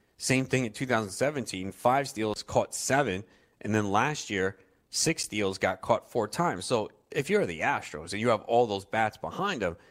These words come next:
if you're gonna be s-, that, uh, inefficient on the base pass, you're not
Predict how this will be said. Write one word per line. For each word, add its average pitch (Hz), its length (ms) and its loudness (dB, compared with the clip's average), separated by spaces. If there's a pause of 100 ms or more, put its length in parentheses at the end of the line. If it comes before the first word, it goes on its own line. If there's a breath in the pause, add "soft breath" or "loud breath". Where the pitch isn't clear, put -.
(260 soft breath)
if - 200 -8
you're 233 120 2
gonna 131 200 -2
be 98 120 -6
s-, - 320 -8
that, 104 500 -2 (520)
uh, 78 340 -4 (100)
inefficient 123 520 0
on 95 60 -2
the 85 60 -6
base 117 220 -2
pass, 85 380 -4
you're 127 240 2
not 131 280 -6